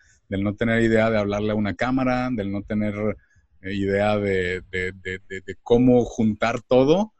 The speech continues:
Eh, pues, poco a poco, que precisamente aprendí en YouTube a editar videos. Ya después de ahí fue el, la práctica, práctica, práctica, pero también eso, eso es, esa, pues, no que me ha costado mucho, mucho, pero sí, sí le he batallado de que,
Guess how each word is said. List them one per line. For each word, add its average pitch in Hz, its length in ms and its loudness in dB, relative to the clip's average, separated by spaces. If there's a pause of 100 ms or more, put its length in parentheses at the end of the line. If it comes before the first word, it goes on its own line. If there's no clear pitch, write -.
(320)
Eh, 98 120 -2
pues, - 160 -6
poco 113 240 0
a 113 80 -4
poco, 143 420 2
que 101 180 -2
precisamente 101 520 -4
aprendí 95 320 -6
en 98 100 -2
YouTube 104 380 -6 (200)
a 87 60 -6
editar 87 280 -6
videos. 98 500 -8 (960)
Ya 98 200 0
después 107 360 0
de 113 80 4
ahí 110 160 4
fue 104 220 -2
el, 104 200 -2
la 117 240 -4
práctica, 127 480 -2
práctica, 117 400 -4
práctica, 135 540 -4 (340)
pero 104 220 0
también 107 320 0
eso, 120 260 2
eso 117 240 -4
es, - 260 -6
esa, 110 720 -2
pues, 104 140 -8
no 113 340 0
que 147 80 0
me 139 220 0
ha 139 200 -2 (140)
costado 131 380 0
mucho, 131 320 0
mucho, 127 280 0
pero 107 220 0
sí, 110 560 0 (560)
sí - 180 -6
le 113 120 4
he - 20 4
batallado 98 920 0
de 92 140 -4
que, 98 220 -10